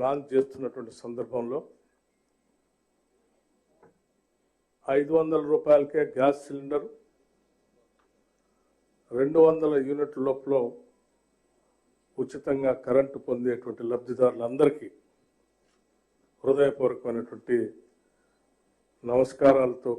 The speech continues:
కూడినటువంటి అభినందనలు కూడా తెలియజేస్తా ఉన్నాను. ఇది దేశమంతా ఎదురు చూస్తున్నటువంటి కార్యక్రమం.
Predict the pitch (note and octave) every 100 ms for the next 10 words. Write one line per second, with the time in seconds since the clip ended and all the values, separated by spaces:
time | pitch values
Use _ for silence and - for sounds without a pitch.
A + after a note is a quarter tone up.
0 | - A#2 A#2+ - A2+ A2+ A#2 C3 C3+ A#2+
1 | A2+ G#2+ A2+ B2+ C3+ A#2 G#2+ G#2 - A2+
2 | G2 F#2+ F2+ _ _ _ _ _ _ _
3 | - - D#4+ - - _ _ _ _ _
4 | _ _ _ _ _ _ _ _ _ _
5 | _ _ _ _ _ _ _ _ _ _
6 | _ _ - C3+ D3 C3+ - - _ _
7 | _ _ _ _ _ _ _ _ _ _
8 | A#2+ C#3+ D#3+ F#3 F3+ F3 F3+ D#3 D#3 D#3
9 | D#3 D3+ - C#3 - B2+ - C3 A#2 -
10 | _ _ _ _ _ _ _ _ _ _
11 | _ _ _ _ _ _ _ _ _ -
12 | C3+ C3+ - A#2